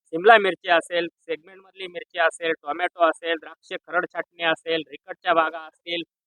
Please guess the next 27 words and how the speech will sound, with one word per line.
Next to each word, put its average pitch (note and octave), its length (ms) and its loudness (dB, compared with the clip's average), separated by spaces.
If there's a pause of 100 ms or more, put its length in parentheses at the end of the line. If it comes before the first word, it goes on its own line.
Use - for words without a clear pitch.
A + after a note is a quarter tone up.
(220)
पेरू E3+ 240 8
असेल, E3+ 420 6
वेगवेगळ्या G3 440 -4
पिकांमध्ये F3 560 -8
शेतकऱ्यांसाठी F#3+ 920 -8
जे F#3 140 2
डॉक्टर F3 300 0
किसान F#3 360 -18
गेल्या F3 240 4
अनेक G3+ 280 2
वर्षापासून F3+ 580 -8
काम F3+ 240 -12 (100)
करतंय C#3+ 320 0 (500)
आणि E3 100 -10
शेतकऱ्यांचा A#3+ 560 6 (100)
फायदा G3 320 6
कसा A3 240 -4
होईल, D3 260 6 (460)
YouTube-च्या G3 400 6
माध्यमातून A#3+ 640 8
शेतकऱ्यांपर्यंत A#3 720 0 (100)
कसं A3+ 300 -2
पोहोचता A3+ 380 2
येईल A#3 140 6
आणि G#3+ 200 8
त्यांच्या A3 680 4
शेतीमध्ये A3+ 520 -2